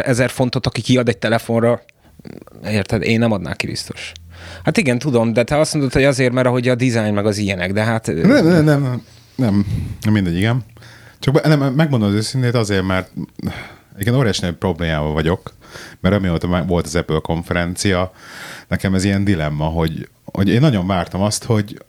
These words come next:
Speaker 2: hogy lesz egyféle újféle telefon, és ennyi, és így nem lesz kérdés. Érted?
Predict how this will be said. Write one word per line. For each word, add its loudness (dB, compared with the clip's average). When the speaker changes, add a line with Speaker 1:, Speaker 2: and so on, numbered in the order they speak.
Speaker 2:
hogy 0
lesz -2
egyféle -2
újféle 0
telefon, 0
és -2
ennyi, 0
és -2
így 0
nem 2
lesz 0
kérdés. -2
Érted? -2